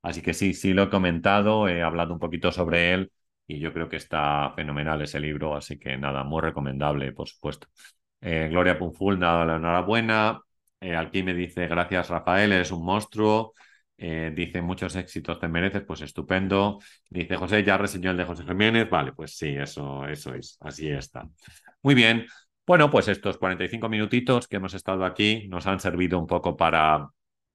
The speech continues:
charlar sobre estos libros. Eh, os invito también a, quizás a los que lo vean después, si os apetece dejar algún comentario más, eh,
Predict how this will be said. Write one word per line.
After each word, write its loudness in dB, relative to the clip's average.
charlar 4
sobre -4
estos -4
libros. 4
Eh, 0
os -6
invito 0
también 0
a, -6
quizás 0
a 4
los 0
que -2
lo -2
vean 0
después, 2
si -8
os -6
apetece -2
dejar 0
algún -4
comentario -2
más, 0
eh, -4